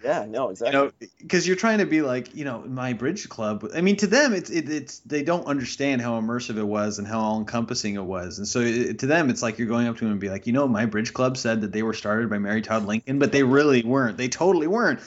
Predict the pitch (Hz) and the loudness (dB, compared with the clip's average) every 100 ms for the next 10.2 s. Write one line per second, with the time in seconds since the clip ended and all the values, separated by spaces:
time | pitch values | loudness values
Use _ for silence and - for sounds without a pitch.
0 | - - 214 202 226 190 190 180 175 175 | -12 0 0 0 -4 -2 0 2 2 0
1 | 247 240 180 233 196 127 202 277 123 127 | 2 2 2 0 -2 -4 -2 -2 -2 -4
2 | 139 135 143 160 175 170 - - - 220 | -8 -6 -6 -2 -4 -6 -12 -20 0 2
3 | 214 160 131 170 294 247 131 117 127 147 | 2 0 0 0 0 -2 -4 -4 -2 0
4 | 156 135 156 139 254 - 110 123 143 165 | -2 -4 -4 -2 -2 -4 -6 -4 -2 -4
5 | - 208 311 311 208 285 294 247 202 294 | -6 -2 2 2 0 -4 -4 -2 0 2
6 | 185 104 135 131 135 202 226 226 220 180 | 0 -2 -8 -8 -4 -2 0 0 0 2
7 | 214 - - 240 123 123 - - - - | 2 0 -4 -2 0 -2 -8 -20 -18 -16
8 | - - - - 214 214 - - - - | -8 -4 -4 0 2 2 0 -14 -10 2
9 | 330 392 392 359 339 294 - 330 339 185 | 4 6 6 6 4 2 2 2 2 0
10 | 147 | -4